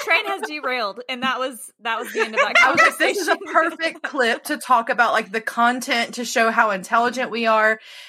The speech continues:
Speaker 2: And then I'm waiting for, like, you to cut off so that I can, like, clip it and, and use that for a teaser. And then you just literally said, "It just derailed." <laughs> I'm like, "Well, I can't use that for a serious content." <laughs>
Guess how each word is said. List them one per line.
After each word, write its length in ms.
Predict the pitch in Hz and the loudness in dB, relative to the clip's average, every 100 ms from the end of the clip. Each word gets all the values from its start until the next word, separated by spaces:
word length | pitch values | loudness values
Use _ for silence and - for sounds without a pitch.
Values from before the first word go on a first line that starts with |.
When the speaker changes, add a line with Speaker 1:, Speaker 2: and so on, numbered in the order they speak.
| - | -2
Speaker 2:
And 180 | 277 277 | 0 2
then 80 | 285 | 2
I'm 140 | 277 | 2
waiting 320 | 269 285 320 | 2 2 0
for, 100 | 320 | -2
like, 220 | 285 254 254 | 0 0 -2
you 80 | |
to 80 | 240 | -4
cut 280 | 233 - 247 | -2 0 2
off 300 | 233 226 262 | 4 2 0
so 80 | - | -2
that 80 | 240 | 2
I 100 | 214 | 2
can, 160 | 214 226 | 0 -4
like, 260 | 202 - - | -6 -6 -10
clip 280 | - 240 | -4 -2
it 200 | - 269 - | -2 -4 -2
and, 320 | 233 208 202 - | -2 -2 -8 -6
and 260 | 214 208 | -6 -4
use 200 | 202 233 | -6 -4
that 240 | 233 214 - | 2 2 2
for 100 | 233 | 0
a 80 | 220 | -2
teaser. 380 | 220 220 240 | -4 -6 -2
And 180 | 269 262 | 0 0
then 80 | 294 | 0
you 80 | 285 | -2
just 140 | 262 | 0
literally 180 | 277 285 | 0 0
said, 280 | 240 240 240 | 0 0 -2
"It 120 | 214 | -6
just 160 | 240 - | -10 -10
derailed." 320 | 254 247 254 | -4 0 2
<laughs> 60 | |
I'm 60 | 302 | 2
like, 160 | 311 311 | 2 2
"Well, 100 | 370 | 2
I 100 | 349 | 2
can't 280 | - 359 294 | 0 -4 -2
use 200 | 339 240 | -4 2
that 280 | 254 311 320 | 2 2 0
for 120 | 262 | -2
a 80 | 262 | -2
serious 440 | - 269 269 226 - - | -4 -6 -4 -4 -6 -4
content." 540 | 214 247 175 175 202 _ - | -4 -4 -10 -10 -12 _ -8
<laughs> 200 | - - | -8 0